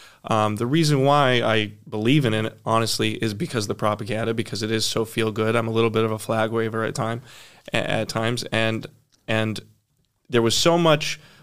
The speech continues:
put into the program. So, like, yeah, we did get there in ten year, or, well, really, it was, it was less than that. It was eight. Uh, he announced in nineteen sixty-one, you know, "Let's go to the moon, not 'cause it's easy, 'cause it's hot." But, um, and then in sixty-nine we landed,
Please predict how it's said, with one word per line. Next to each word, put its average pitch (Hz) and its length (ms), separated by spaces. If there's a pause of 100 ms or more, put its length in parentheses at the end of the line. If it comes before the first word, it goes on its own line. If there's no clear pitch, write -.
(120)
put 143 160
into 147 280
the 123 100
program. 139 520
So, 120 180
like, 120 240 (760)
yeah, 127 260
we 120 160
did 131 160
get 123 140
there 110 140
in 110 100
ten 110 200
year, 110 240 (100)
or, 110 40
well, 110 180
really, 110 240
it 107 80
was, 104 400
it - 80
was 104 400
less 117 240
than 104 140
that. 101 160
It 110 60
was 104 180
eight. 110 260
Uh, 104 440 (120)
he 117 200
announced 113 440
in 107 80
nineteen 113 320
sixty-one, 117 800
you 113 60
know, 113 100
"Let's 113 140
go 113 100
to 110 60
the 113 80
moon, 113 340
not 110 160
'cause 107 140
it's 110 160
easy, 113 200
'cause 104 140
it's 107 140
hot." 107 420 (520)
But, 110 220
um, 107 640 (340)
and 110 140
then 110 80
in 107 360
sixty-nine 110 520
we 110 80
landed, 113 460